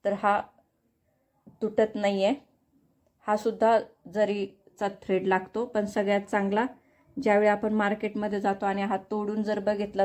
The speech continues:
तर तुटतो, तर हाच धागा आपण जास्तीत जास्त वापरतो. हा धागा तुम्ही बघा, ज्याचा आपण असा ओढल्यानंतर हा धागा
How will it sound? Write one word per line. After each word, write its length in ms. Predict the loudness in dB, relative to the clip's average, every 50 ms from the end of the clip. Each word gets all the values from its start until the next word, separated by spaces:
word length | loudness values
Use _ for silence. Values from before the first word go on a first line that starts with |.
| 0 0
तर 60 | -4 -4 -4
तुटतो, 340 | -8 -8 -8 _ -4 -4 -4 -4 -6 -14 -20 _ _ _ _ _ _ _
तर 100 | -2 -2 0
हाच 300 | 2 4 4 4 2 0
धागा 300 | -2 0 0 2 2 2
आपण 360 | 0 0 0 -2 -2 -2 0
जास्तीत 380 | 0 0 -2 -2 -6 -12 -14 -8 -4
जास्त 280 | -4 -4 -4 -4 -6 -6
वापरतो. 600 | -2 0 -2 -2 0 -2 -2 -2 -2 -4 -6 -6 -6 -8 _ _ _ _ _ _ _ _ _ _ _ _ _ _ _ _ _ _ _ _ _ _ _ _ _ _ _ _ _ _ _ _ _ _ _ 0
हा 100 | 0 0
धागा 320 | 2 0 0 0 0 0
तुम्ही 360 | 0 -2 -2 -2 2 2 0 0 -2 -8 _ -8
बघा, 400 | -2 0 0 0 2 0 -2 -2 -4 -6 -10 -14
ज्याचा 460 | -4 0 0 0 0 0 0 -2 -2
आपण 280 | -2 -2 -2 -4 -4 -4 -6 -12 _ _ _ _ _ _ _ _ _ _ _ _ _ _ _ _ _ _ _ _ _ _ _ _ _ _ _ _ _ _ _ _
असा 220 | -8 -4 0 2 2
ओढल्यानंतर 720 | 4 4 2 2 2 2 2 0 -2 -2 -4 -4 -4 -2
हा 140 | 0 0 0
धागा 300 | 0 0 -2 -2 -2 -2